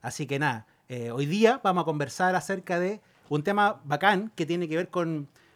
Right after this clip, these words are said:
algo que de repente nos, nos puede, eh, dar una pista o una señal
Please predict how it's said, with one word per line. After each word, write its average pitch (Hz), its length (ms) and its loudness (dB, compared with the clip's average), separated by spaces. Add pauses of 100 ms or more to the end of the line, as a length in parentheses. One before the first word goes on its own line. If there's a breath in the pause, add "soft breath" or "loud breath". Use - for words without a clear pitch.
algo 185 220 2
que 185 100 2
de 175 80 6
repente 180 340 0
nos, 165 240 0 (180)
nos 139 240 -6
puede, 180 580 2 (320 soft breath)
eh, 139 160 -4
dar 180 180 4
una 175 240 2
pista 226 400 4
o 202 60 6
una 185 180 4
señal 196 480 2